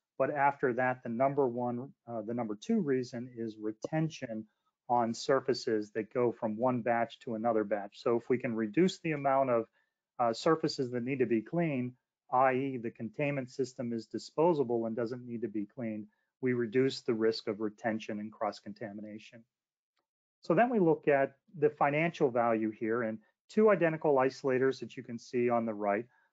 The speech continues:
The, the top one obviously is durable, the, the bottom is the flexible system. We really evaluated this to show a financial cost for the capex. Uh, we, there's other costs for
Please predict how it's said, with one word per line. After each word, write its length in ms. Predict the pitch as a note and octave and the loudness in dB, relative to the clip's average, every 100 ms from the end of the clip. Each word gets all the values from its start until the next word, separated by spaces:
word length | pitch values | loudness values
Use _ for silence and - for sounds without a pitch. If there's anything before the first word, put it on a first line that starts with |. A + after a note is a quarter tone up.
| _ | _
The, 220 | A#2 A#2+ B2+ _ C3 | -6 -4 -6 _ -4
the 100 | B2 | 0
top 320 | D3 C3 - | 4 4 2
one 140 | C3 | 2
obviously 480 | B2 A#2+ B2 - A#2+ | 4 2 0 0 0
is 160 | A2+ G#2 | 0 -2
durable, 540 | B2 A#2 A2+ C3 C3+ | 0 0 0 0 0
the, 360 | A2+ A#2 A2+ C3 | 0 0 -2 -4
the 80 | A#2 | -6
bottom 420 | A2+ A#2+ B2 A#2+ | 2 4 4 2
is 240 | A#2 A2+ - | -2 -4 -4
the 260 | A2+ G#2+ A#2+ _ | -2 -2 -4 _
flexible 420 | E3 - A#2 G#2 | -4 -2 -6 -6
system. 440 | - G#2 - G2+ - _ _ _ _ | -6 -10 -10 -18 -20 _ _ _ _
We 120 | E3 | -2
really 320 | E3 C4 C#4+ E3 | 0 0 2 2
evaluated 720 | A#2+ C3+ D3+ C#3+ B2+ A#2 A2+ | 4 4 4 4 2 0 -2
this 200 | A#2+ A#2 | -2 -4
to 120 | B2 | -6
show 320 | A#2 C3+ B2 A#2 | -4 -2 2 0
a 60 | A2+ | 0
financial 540 | C3+ A#2+ C#3 F3+ - B2+ | -2 -2 -2 -2 -2 -4
cost 540 | - B2 A#2 A#2 - _ _ _ _ _ | 0 2 2 0 -4 _ _ _ _ _
for 120 | C3 A#2+ | 0 0
the 80 | |
capex. 840 | B2 D#3 C#3+ C#3+ C#3+ C#3 C3+ C3+ - | 0 2 0 2 4 4 2 -2 -2
Uh, 160 | A#2+ A#2+ | 0 0
we, 140 | B2 | -2
there's 260 | B2 A#2 C3+ | -4 0 2
other 160 | C3 | 2
costs 400 | B2+ C3 B2 B2 | 0 0 0 -2
for 240 | - A#2 | -8 -6